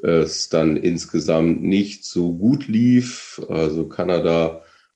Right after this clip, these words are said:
hat ja dann insgesamt nur zwei Spiele gewonnen, ist auf dem vorletzten Platz gelandet, gerade so den Abstieg vermieden, beziehungsweise die Relegation vermieden. Ähm, Australien ist Letzter geworden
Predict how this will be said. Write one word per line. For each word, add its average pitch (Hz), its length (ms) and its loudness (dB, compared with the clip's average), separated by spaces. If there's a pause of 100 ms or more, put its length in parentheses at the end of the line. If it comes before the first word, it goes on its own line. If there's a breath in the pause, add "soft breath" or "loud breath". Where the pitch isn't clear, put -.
hat - 180 -8
ja 80 100 -2
dann 82 180 0
insgesamt - 540 -2
nur 85 100 0
zwei 90 320 2
Spiele 92 480 2
gewonnen, 127 720 2
ist 104 320 -2
auf 90 140 -2
dem 85 160 -6
vorletzten 101 680 2
Platz - 420 -4
gelandet, 90 480 0
gerade 82 480 -2
so 78 260 -2
den 80 240 -2
Abstieg - 720 -6 (460 loud breath)
vermieden, 98 840 0
beziehungsweise 82 480 0
die 78 100 -6
Relegation 82 1040 0
vermieden. 120 960 0 (380 loud breath)
Ähm, 80 280 -4
Australien 95 960 0
ist - 460 -8
Letzter 107 340 2
geworden 104 800 4